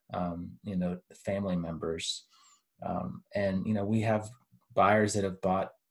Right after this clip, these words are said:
multiple properties from us and, and they keep on coming back and they keep on telling their friends. And, um, that's, that's what we love to see, you know, that the relationship long-term strategy is way more important than,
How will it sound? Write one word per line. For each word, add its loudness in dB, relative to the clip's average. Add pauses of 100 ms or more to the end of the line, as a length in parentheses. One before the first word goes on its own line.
multiple 2
properties 0
from -4
us -8 (600)
and, -2
and -6
they -2
keep -2
on 4
coming 2
back 4
and -6
they -8
keep -4
on -2
telling 0
their -2
friends. -2 (800)
And, -2
um, -2 (240)
that's, 4 (420)
that's 4
what 0
we 6
love -2
to -12
see, -8
you -10
know, 0
that -2
the -4
relationship 0 (500)
long-term 2
strategy 0
is -6 (180)
way 0
more 2
important -2
than, -4